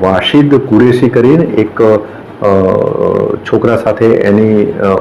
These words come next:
ઓળખાણ થયેલી હતી અને આ વાશિદ કુરેશીએ એને લગ્ન આપવાની લાલચ આપી અને બાવીસ તારીખે વાશિદ કુરેશી અને એની સાથે એક કાયદાના સંઘર્ષમાં આવેલ કિશોર,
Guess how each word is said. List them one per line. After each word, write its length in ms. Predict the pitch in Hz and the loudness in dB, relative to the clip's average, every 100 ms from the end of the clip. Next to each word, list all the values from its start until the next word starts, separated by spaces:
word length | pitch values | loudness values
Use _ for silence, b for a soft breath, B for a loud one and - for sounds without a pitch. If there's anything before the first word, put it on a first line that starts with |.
| 95 | 0
ઓળખાણ 300 | 90 - 113 | -2 0 -2
થયેલી 340 | 110 87 82 | 0 0 0
હતી 220 | 82 - 165 - B B - | -2 -2 -2 -4 B B -8
અને 100 | 113 | -6
આ 220 | - 127 | -2 0
વાશિદ 340 | 117 98 - 123 | 0 0 0 -2
કુરેશીએ 640 | 120 120 117 110 101 143 170 B B - | 2 2 2 2 2 2 0 B B -4
એને 160 | 110 117 | 0 2
લગ્ન 360 | 92 90 113 | 2 2 0
આપવાની 560 | 127 - 107 - 113 120 | 0 0 -4 -2 0 2
લાલચ 420 | 90 87 117 120 | 2 2 0 0
આપી 460 | 95 90 113 147 - - | -2 -2 0 0 -2 -4
અને 120 | 104 | -2
બાવીસ 420 | 92 85 104 127 127 | 0 2 2 0 0
તારીખે 340 | 117 117 - | 0 0 2
વાશિદ 360 | 113 90 - - | 0 0 0 -2
કુરેશી 600 | - 101 113 117 143 170 B B B - | 0 0 2 2 0 0 B B B -4
અને 120 | 110 | -2
એની 300 | 120 107 123 | 0 2 0
સાથે 380 | - 98 95 131 | 0 -4 -2 0
એક 360 | 123 120 113 - | 0 0 -2 -2
કાયદાના 360 | 90 113 120 | 0 0 0
સંઘર્ષમાં 600 | - 101 98 107 104 104 | 0 -2 0 -2 0 0
આવેલ 120 | 104 | 2
કિશોર, 500 | 101 101 95 117 - | 0 -2 -2 0 0